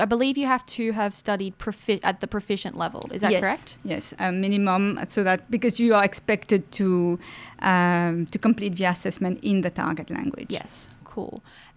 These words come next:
Speaker 1: And I guess moving on a little bit to introductory, because I think the great thing about having an introductory teacher here is that if we can convince students to come and learn French at Monash, introductory is where you're going to start.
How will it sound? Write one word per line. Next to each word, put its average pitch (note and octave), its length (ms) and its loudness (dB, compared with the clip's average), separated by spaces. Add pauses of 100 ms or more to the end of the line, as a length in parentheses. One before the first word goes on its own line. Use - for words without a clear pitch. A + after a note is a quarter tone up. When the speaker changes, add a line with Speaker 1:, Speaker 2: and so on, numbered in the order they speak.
(160)
Speaker 1:
And F4 260 2
I C4+ 80 2
guess E4+ 240 0
moving F#4 300 0
on A#3+ 100 2
a G#3+ 60 0
little G3+ 220 0
bit F#3+ 280 -4
to F3+ 600 0
introductory, F#3 640 -6
because G#3 420 -4
I A3 80 0
think D4 160 -2
the D4 80 -4
great G3 200 0
thing G3+ 120 -4
about F#3+ 140 -2
having F3+ 200 -6
an F3+ 60 -4
introductory F3+ 580 -6
teacher F3+ 300 -8
here F#3 240 -4
is - 200 -8
that F#3 160 -2 (340)
if B3+ 160 -2
we C4+ 100 2
can D#4 300 -2
convince B3+ 400 4
students A3 320 -2
to B3 100 -4
come G#3+ 280 0
and G#3 180 2
learn G#3 260 2
French F#3 340 -6
at - 120 -4
Monash, F#3+ 440 -2
introductory A3 800 0
is F#3+ 240 -8
where F#3 180 -4
you're F3+ 140 -4
going F3 300 -4
to F3+ 100 -12
start. F3 400 0